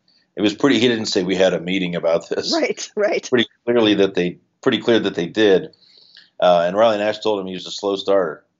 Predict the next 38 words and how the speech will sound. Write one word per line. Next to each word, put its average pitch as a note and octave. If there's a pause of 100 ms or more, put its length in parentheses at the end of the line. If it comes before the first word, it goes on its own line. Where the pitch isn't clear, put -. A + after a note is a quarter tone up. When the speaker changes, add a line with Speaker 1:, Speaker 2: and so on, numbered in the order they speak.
Speaker 1:
that E2
he's F2
always F#2+
been F2
a D#2
slow D#2+
starter. D2+ (640)
Um, D#2+
so -
maybe G#2
he's A2+
coming F#2+
out F2
of D#2+
it D#2+
now, A#2
but F2+ (240)
not D#3+
a C#3+
good A#2+
sign A2+
that, F#2 (120)
that F#2
he G#2+
stayed G#2+
on F#2
the F2+
fourth G2
line, F#2+
even F2
with F2
Dubinsky E2 (420)
out, D#2+
and E2
they F2
had F2+
to -
put E2+